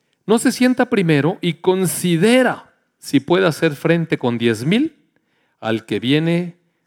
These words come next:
contra él con veinte mil? Y si no puede, cuando el otro está todavía lejos, le enva-, le envía una embajada y le pide condiciones de paz".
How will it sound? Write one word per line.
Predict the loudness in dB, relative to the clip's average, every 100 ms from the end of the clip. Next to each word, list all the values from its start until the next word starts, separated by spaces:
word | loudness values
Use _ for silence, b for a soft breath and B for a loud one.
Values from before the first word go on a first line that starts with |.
| _
contra | -6 -6 -6 -4 0
él | 0 -2 -8 _ _ _ _ -8
con | -8 -6
veinte | -6 -6 -8 -8
mil? | -6 -8 -12 _ _ _ _ b b b b b -2
Y | 0
si | 2
no | 2 0 0
puede, | 0 0 -2 -6 -10 _ _ _ _
cuando | -4 0 2
el | 2
otro | 0
está | -4 -4
todavía | -2 2 2 2
lejos, | 0 -2 -4
le | -4
enva-, | -2 -4 -6
le | -8 -2 0
envía | 0 0 0
una | 0 -2
embajada | -2 -2 -4 -4 -2 -4
y | -4 -4
le | -4
pide | -2 -2 -2
condiciones | -6 -8 -6 -4 -6 -4
de | -6
paz". | -8 -12 -14 -18